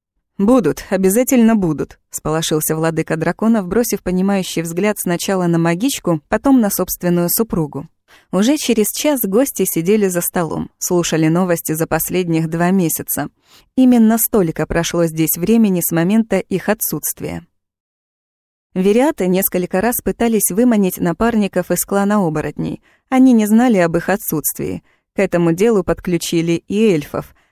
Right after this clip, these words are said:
Но, понятное дело, успехов они не достигли. Пару раз пытались нарушить границы оборотней, а потом и драконов,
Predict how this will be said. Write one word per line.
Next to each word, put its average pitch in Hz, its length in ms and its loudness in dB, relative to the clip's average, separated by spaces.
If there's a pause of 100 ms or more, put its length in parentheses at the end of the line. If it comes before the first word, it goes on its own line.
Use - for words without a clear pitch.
(120)
Но, 294 180 4
понятное 196 600 0
дело, 208 440 2
успехов 202 540 -2
они 160 220 2
не 175 140 2
достигли. 160 680 -4 (380)
Пару 262 280 2
раз 226 240 0
пытались 208 460 0
нарушить 180 460 -2
границы 180 500 0
оборотней, 185 640 0 (240)
а 220 100 -4
потом 254 340 4
и 240 40 4
драконов, 170 640 -2